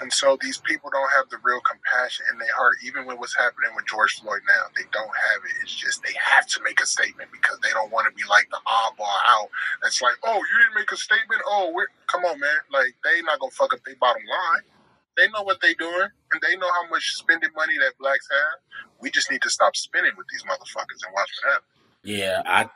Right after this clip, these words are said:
Speaker 2: think that was a very good example. You got all these African Americans spending their hard-earned money on their teams, but those teams can't help give back to a city who's in need of clean water.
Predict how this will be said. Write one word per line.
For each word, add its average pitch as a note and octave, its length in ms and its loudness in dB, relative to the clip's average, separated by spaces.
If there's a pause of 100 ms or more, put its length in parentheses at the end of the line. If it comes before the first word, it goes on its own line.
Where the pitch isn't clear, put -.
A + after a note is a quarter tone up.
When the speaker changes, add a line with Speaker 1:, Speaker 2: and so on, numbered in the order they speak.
Speaker 2:
think A2 160 -2
that G#2 140 2
was G2+ 120 -4
a F#2 60 -8
very G#2 280 2
good F#2+ 160 -2
example. F2+ 640 -6 (380)
You G2+ 140 -8
got G2+ 220 2
all G#2 220 0
these G2+ 120 -2
African G2+ 320 -2
Americans G2+ 500 0
spending A2 280 -2
their F#2 120 2
hard-earned F#2 540 0
money F#2 360 -2 (340)
on G#2+ 160 0
their G2 160 2
teams, F#2 580 -4 (460)
but F#2+ 140 -4
those G2+ 220 2
teams F#2 240 -2
can't F#2+ 220 -2
help F#2+ 200 0
give F#2+ 200 -2
back F#2 280 0 (280)
to - 200 -4
a G2 40 -2
city F2+ 440 -2 (160)
who's F#2 180 -6
in F#2 120 -6
need F#2 180 -4
of F2 100 -6
clean F2+ 300 -6
water. F2 400 0